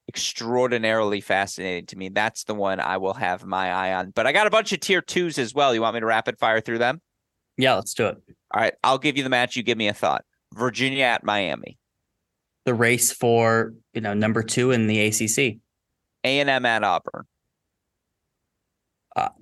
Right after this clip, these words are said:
Speaker 2: I think I, A and M rolls.
Speaker 1: Well,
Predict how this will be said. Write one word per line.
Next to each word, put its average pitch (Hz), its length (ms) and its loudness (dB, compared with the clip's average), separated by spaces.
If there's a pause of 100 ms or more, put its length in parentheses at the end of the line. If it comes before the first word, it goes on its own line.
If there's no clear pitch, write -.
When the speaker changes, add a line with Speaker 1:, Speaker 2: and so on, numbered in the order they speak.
(340)
Speaker 2:
I - 440 -20
think 113 180 -4
I, 107 240 2
A 110 40 0 (100)
and 107 100 2
M 95 160 0
rolls. - 380 -4 (380)
Speaker 1:
Well, 131 360 0